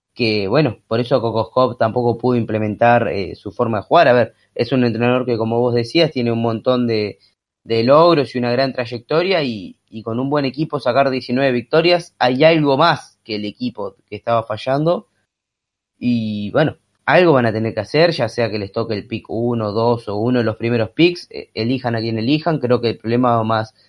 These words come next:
en una mentalidad y en una cultura de empezar a ganar juegos, porque... La verdad, como decía Barnes, están desperdiciando la carrera de un grandísimo jugador como es Devin Booker.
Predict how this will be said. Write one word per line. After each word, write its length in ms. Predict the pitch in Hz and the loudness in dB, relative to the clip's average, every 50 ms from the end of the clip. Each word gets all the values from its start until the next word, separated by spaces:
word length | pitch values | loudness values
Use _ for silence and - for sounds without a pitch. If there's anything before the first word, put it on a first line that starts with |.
| _ _ _ _ - | _ _ _ _ -6
en 160 | - 110 117 | -2 0 2
una 160 | 120 120 117 | 4 4 2
mentalidad 640 | 113 113 110 110 - 117 113 113 113 113 127 151 165 160 | 2 2 -2 -2 2 2 2 2 4 4 6 6 6 6
y 80 | 139 | 4
en 100 | 123 120 | 4 4
una 280 | 123 123 120 113 113 - | 4 4 2 2 0 0
cultura 540 | - 123 117 110 107 - 147 156 151 147 131 | -2 0 0 0 0 0 0 4 4 4 2
de 80 | 117 | 2
empezar 360 | 110 104 110 107 - - 131 | 0 -4 -6 -8 -2 0 2
a 80 | 131 123 | 2 2
ganar 320 | 120 117 123 123 117 - | 2 2 0 -2 -2 -2
juegos, 380 | - 135 139 156 165 175 175 175 - | 0 2 2 4 4 4 2 0 -2
porque... 680 | 123 117 110 - - 110 107 107 104 98 95 - - _ _ _ _ _ _ _ _ _ _ | -4 -4 -4 -2 -4 -2 -2 0 -2 -2 -6 -8 -12 _ _ _ _ _ _ _ _ _ _
La 180 | - 107 110 107 | -8 -4 -2 -2
verdad, 380 | 104 107 117 123 135 139 - | 0 2 4 4 4 4 2
como 320 | - 113 110 107 107 104 101 | -2 -6 -6 -4 -2 -4 -4
decía 280 | 101 - - 127 120 | -6 -4 -2 0 2
Barnes, 380 | 113 120 127 139 151 160 - _ - | 2 2 2 2 0 -2 -6 _ -12
están 360 | 107 - - - 143 151 151 | -12 -8 0 2 2 4 4
desperdiciando 560 | 147 - - 113 113 113 - 123 123 127 120 | 0 0 -2 -4 -4 -4 -4 -4 -4 -2 0
la 140 | 113 113 107 | -2 0 0
carrera 440 | 110 110 117 117 123 127 139 131 117 | -2 -2 0 0 2 2 2 2 0
de 60 | 110 | -2
un 140 | 110 113 110 | -8 -6 -4
grandísimo 640 | 113 113 110 110 113 131 123 - - 123 113 107 | -4 -4 -4 -4 -4 -6 -6 -4 -4 -4 -4 -4
jugador 300 | - 117 113 120 123 127 | -4 -2 -2 -2 -2 -2
como 280 | - 123 113 107 104 104 | -4 -4 -4 -4 -6 -6
es 200 | 104 104 98 - | -6 -8 -8 -8
Devin 280 | 104 104 98 95 98 | -10 -10 -10 -10 -6
Booker. 320 | 104 104 - - - _ | -6 -6 -6 -8 -18 _